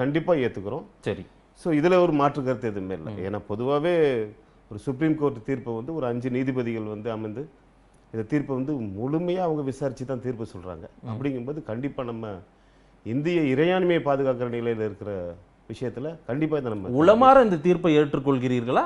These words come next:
Speaker 2: அல்லது பாஜகவுல சமீப நாட்களுக்கு முன்னாடி இணைஞ்சதுனால இதை ஏத்துக்கிறீங்களா?
Speaker 1: பாஜகவுல இணைஞ்சது ஒண்ணும் கிடையாது. மோடிஜி பிடிக்கும் அப்படிங்கிறதுனால பாஜகவுல நம்ம இணையக்கூடிய சூழ்நிலை வந்துச்சு.
Speaker 2: ம்.
Speaker 1: அதுல வந்து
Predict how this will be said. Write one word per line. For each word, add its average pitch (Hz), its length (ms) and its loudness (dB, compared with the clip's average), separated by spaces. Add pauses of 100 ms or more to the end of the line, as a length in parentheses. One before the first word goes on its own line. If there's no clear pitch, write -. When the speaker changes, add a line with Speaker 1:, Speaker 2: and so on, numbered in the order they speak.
Speaker 2:
அல்லது 190 280 2
பாஜகவுல 202 580 8
சமீப 220 320 6
நாட்களுக்கு 214 540 6
முன்னாடி 190 320 6
இணைஞ்சதுனால 190 540 4
இதை 127 160 2
ஏத்துக்கிறீங்களா? 101 520 -6
Speaker 1:
பாஜகவுல 180 760 0
இணைஞ்சது 147 460 0
ஒண்ணும் 131 220 -2
கிடையாது. 95 280 -6 (120)
மோடிஜி 170 380 0 (100)
பிடிக்கும் 175 340 0
அப்படிங்கிறதுனால 147 760 0
பாஜகவுல 156 500 4
நம்ம 123 240 -2
இணையக்கூடிய 117 400 -2
சூழ்நிலை 107 340 -4
வந்துச்சு. 87 300 -10 (160)
Speaker 2:
ம். 110 120 -12 (720)
Speaker 1:
அதுல 170 340 2
வந்து 165 200 -2